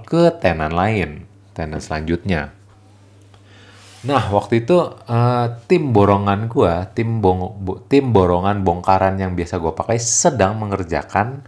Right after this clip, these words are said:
bongkaran di tempat lain. Nah, jadi kan gua ngeraba-raba nih.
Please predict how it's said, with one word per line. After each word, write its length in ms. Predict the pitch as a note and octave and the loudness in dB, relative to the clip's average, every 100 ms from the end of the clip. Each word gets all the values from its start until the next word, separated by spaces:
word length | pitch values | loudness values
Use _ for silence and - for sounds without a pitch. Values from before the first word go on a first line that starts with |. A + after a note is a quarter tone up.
| - | -8
bongkaran 480 | F2+ E2+ D#2+ F2 G2+ | -6 -2 -2 -2 -4
di 80 | - | -6
tempat 240 | A#2 A#2 | -4 -4
lain. 480 | C3 B2+ A2+ A#2 - - - - _ - | -4 -4 -4 -6 -12 -20 -20 -20 _ -20
Nah, 160 | - C#2+ | -14 -12
jadi 180 | D2 E2 | -8 -6
kan 80 | A#2 | -4
gua 160 | B2 A2+ | -4 -2
ngeraba-raba 560 | F2+ D#2 D#2+ D#2 E2 | -2 -2 -2 -2 -4
nih. 240 | E2 D#2 | -6 -10